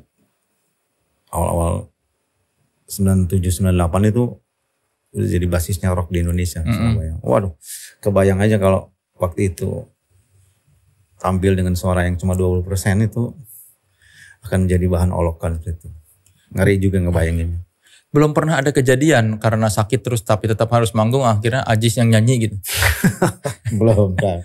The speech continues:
Speaker 1: Tapi aku juga pernah kena juga sakit ini, Kang, gejala tipes tuh.
Speaker 2: Lagi tur?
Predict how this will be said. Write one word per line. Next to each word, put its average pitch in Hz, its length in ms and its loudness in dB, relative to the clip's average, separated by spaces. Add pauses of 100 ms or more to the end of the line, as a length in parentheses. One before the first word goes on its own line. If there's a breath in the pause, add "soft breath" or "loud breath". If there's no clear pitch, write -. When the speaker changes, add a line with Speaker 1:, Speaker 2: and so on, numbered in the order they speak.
(460 loud breath)
Speaker 1:
Tapi 139 220 0
aku 175 160 6
juga 175 180 6
pernah 147 220 4
kena 113 240 4
juga 117 480 6
sakit - 640 -2
ini, 143 240 2
Kang, 95 240 -4
gejala 90 320 4
tipes - 480 -8
tuh. - 80 -20 (1300)
Speaker 2:
Lagi 143 300 2
tur? 113 320 4